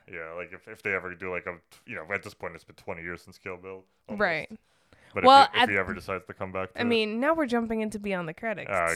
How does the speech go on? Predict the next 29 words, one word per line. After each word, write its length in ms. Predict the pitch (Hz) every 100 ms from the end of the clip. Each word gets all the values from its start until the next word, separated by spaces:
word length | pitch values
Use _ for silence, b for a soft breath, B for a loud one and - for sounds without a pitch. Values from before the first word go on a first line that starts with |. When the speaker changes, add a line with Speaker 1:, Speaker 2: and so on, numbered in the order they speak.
| -
Speaker 1:
okay, 180 | 82 82
I 120 | 85
know. 120 | 82 - 110 -
But 120 | 131
that's, 220 | 123 -
sorry. 360 | - 101 87 87
That's, 240 | 120 131
like, 140 | 143
that's 180 | 160 165
been 280 | 160 143 123 - -
the 140 | - 151
Beyond 280 | 139 123 117
the 40 |
Credits 360 | - 123 113 -
since 340 | - 123 110
two 140 | - 131
thousand 360 | 120 117 113
three. 140 | 117 117
Speaker 2:
I 120 | 220
know, 200 | 240 285
but 100 | 202
what 180 | 165 202
if 140 | 240 -
I 180 | 220 277
have 220 | 254 208
my 220 | 202 202
own 240 | 226 294
ideas? 340 | 294 226 196 156
Speaker 1:
Uh, 1000 | - 110 107 113 - - 120 - - -